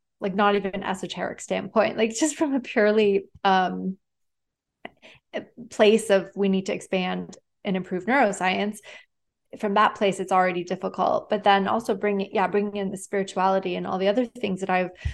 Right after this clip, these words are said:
learned, it is, you have to turn that, I have to turn it off to do my work, because I can't, it's, um, it's, it just interferes, it, uh, because I just get angry.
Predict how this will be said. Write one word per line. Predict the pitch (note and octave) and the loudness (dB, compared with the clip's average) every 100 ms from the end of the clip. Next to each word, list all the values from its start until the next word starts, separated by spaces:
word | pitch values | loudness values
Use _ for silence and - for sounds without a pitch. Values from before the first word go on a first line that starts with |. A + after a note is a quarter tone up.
| - _ | -10 _
learned, | G3+ G3 F#3+ F#3+ - | 2 4 4 0 -2
it | A#3 | 2
is, | C#4+ C#4+ - _ _ _ A#3 | 2 2 -18 _ _ _ -2
you | C#4+ | -2
have | E4+ | 0
to | F4+ | -4
turn | F4+ A#3 A3+ | -2 0 2
that, | G#3 F#3 | 2 2
I | G3+ | 0
have | G3 | 0
to | F#3+ | -4
turn | - F3+ F3 | -10 -10 -6
it | - | -4
off | - - - | -4 -6 -12
to | F3+ | -6
do | F3+ - F3+ - | -4 -6 -8 -12
my | G3 F#3+ | -6 -4
work, | F#3+ A3 - - | 0 -2 -2 -8
because | G3 G3+ F#3 F#3 F3+ - - | -8 -4 -2 -2 -8 -14 -10
I | G3 | -10
can't, | G3 G#3+ G3 F#3+ - _ _ _ - | -4 -2 -2 -4 -8 _ _ _ -10
it's, | F#3+ - - | -10 -12 -6
um, | G3 F#3 F3+ F3 F#3 - _ _ _ - | -2 -2 -4 -6 -10 -12 _ _ _ -4
it's, | A3 - - - _ | -4 -6 -18 -20 _
it | A3+ | -2
just | A#3+ A#3+ | -2 -2
interferes, | G#3+ G3 F#3+ F#3 F3+ F#3+ B3 A3+ | 0 0 -2 -4 0 0 0 -2
it, | - F#3 - - | -4 -4 -4 -8
uh, | - - | -6 -6
because | G3+ | -2
I | G#3 | 0
just | F#3+ - | -2 -2
get | F#3 | -2
angry. | F#3+ F#3 G#3+ | -2 0 2